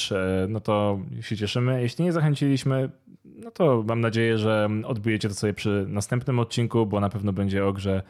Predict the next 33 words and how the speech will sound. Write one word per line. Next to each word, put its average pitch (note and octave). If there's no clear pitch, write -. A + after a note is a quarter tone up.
z G#2
zupełnie G#2+
innego G#2+
gatunku, A2
bo G2+
nie G#2
podejrzewałbym, F#2+
żebyśmy F#2
grali F#2
w F#2+
następny F#2+
survival F#2
horror F#2
za F2+
dwa F2
tygodnie. F#2+
E, F#2+
znaczy -
przez A2+
najbliższe F2+
dwa -
tygodnie G2
tak -
naprawdę, A2
e, A#2+
ale E3+
o A2+
tym, G#2+
no A#2+
już, F#2+
e, A#2
w -
następnym G2+